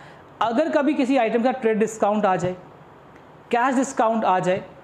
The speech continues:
तो आपने माइनस करके नेट अमाउंट लिखना है, सिंगल कॉलम कैश बुक, नेट अमाउंट।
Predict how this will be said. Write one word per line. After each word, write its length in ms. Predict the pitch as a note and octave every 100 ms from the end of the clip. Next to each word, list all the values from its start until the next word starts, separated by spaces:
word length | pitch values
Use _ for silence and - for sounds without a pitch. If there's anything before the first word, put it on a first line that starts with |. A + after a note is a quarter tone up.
| - -
तो 60 | -
आपने 680 | - G#3 A#3 - C#4 D#4 D#4
माइनस 720 | G#3+ F3 F#3+ A#3+ C4 D#4 - -
करके 440 | A3+ G#3 - C#4+
नेट 380 | A#3 G3 B3+ - - F#3+
अमाउंट 460 | G3+ G3+ B3 D4
लिखना 220 | F3 E3
है, 60 | F3
सिंगल 320 | E3+ F3 D#3+
कॉलम 240 | D3+ C3+ B2
कैश 200 | B2 A2+
बुक, 200 | - C#3
नेट 220 | A#3 -
अमाउंट। 360 | C#3 C3+ G2+